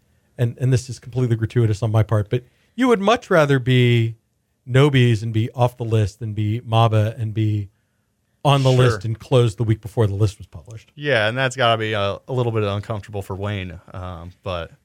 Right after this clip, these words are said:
Speaker 1: Yeah.
Speaker 2: I mean, it's still pretty great. Wayne's a great guy, and he makes great food.
Speaker 1: Wayne,
Speaker 2: Hopefully,
Speaker 1: Wayne
Speaker 2: uh,
Speaker 1: is a great guy who makes great food, and, and maybe,
Speaker 2: <laughs>
Speaker 1: maybe someday he'll, he'll figure that out and,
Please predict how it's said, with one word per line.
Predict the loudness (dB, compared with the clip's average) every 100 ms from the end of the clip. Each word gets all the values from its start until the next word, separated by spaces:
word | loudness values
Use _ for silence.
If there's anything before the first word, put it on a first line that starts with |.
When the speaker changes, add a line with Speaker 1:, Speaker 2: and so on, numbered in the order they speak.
| _ -4
Speaker 1:
Yeah. | -2 -2 -6
Speaker 2:
I | -14
mean, | -12 -14 -18 _ _ _
it's | -20
still | -8 -6
pretty | -4 -6
great. | -6 -6 -6
Wayne's | -8 -8 -6
a |
great | -6 -6
guy, | -4 -2 -2
and | -6
he | -10
makes | -12 -12
great | -12 -12
food. | -12 -12 -10 -12 -18 -6
Speaker 1:
Wayne, | -2 -2
Speaker 2:
Hopefully, | 2
Speaker 1:
Wayne | 2 4
Speaker 2:
uh, |
Speaker 1:
is | 2 2
a |
great | 0 0 0
guy | -2
who | -2
makes | -4 -6 -6
great | -10 -8
food, | -8 -8
and, | -8
and | -8 -4 0
maybe, | 2 2 -2 -8
Speaker 2:
<laughs> | _ _
Speaker 1:
maybe | 0 2 2
someday | 0 -2 2 2
he'll, | 2 0 -4 _ _ _ _ _ _ 0
he'll | 2 2
figure | 0 -4 -2
that | 0 2
out | 0 -2
and, | -6 -12